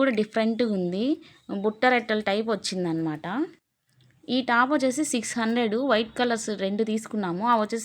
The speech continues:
సిక్స్ హండ్రెడ్ పడింది each one. నెక్స్ట్ త్రీ సెట్స్ వచ్చేసి ఒక్కోటి లెవెన్ హండ్రెడ్. ఈ వైట్ కలర్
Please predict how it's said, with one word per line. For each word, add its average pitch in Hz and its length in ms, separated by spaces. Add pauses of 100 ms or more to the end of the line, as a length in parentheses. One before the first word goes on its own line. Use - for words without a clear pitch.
సిక్స్ 214 220
హండ్రెడ్ 214 320
పడింది 180 400
each 214 180 (120)
one. 165 120 (640)
నెక్స్ట్ 220 220 (140)
త్రీ 247 120 (120)
సెట్స్ 285 300
వచ్చేసి 208 400 (400)
ఒక్కోటి 254 320 (100)
లెవెన్ 202 300
హండ్రెడ్. 196 380 (1400)
ఈ 202 260 (220)
వైట్ 233 280
కలర్ 285 240